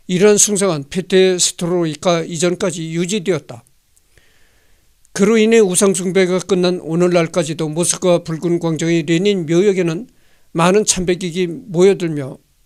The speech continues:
레닌은 문제가 없지는 않지만 당시 시대 상황에선 필요했던 대체로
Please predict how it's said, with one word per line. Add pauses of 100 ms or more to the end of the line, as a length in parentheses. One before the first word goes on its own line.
(800)
레닌은
문제가
없지는
않지만
당시
시대
상황에선
필요했던
대체로